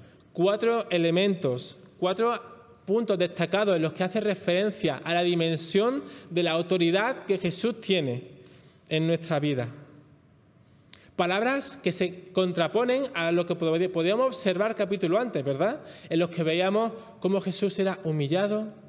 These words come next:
cómo Jesús mostraba debilidad, cómo Jesús mostraba impotencia, incluso muerte antes de la cruz.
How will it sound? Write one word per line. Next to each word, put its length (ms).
cómo 240
Jesús 580
mostraba 720
debilidad, 640
cómo 200
Jesús 540
mostraba 260
impotencia, 720
incluso 440
muerte 580
antes 360
de 80
la 120
cruz. 320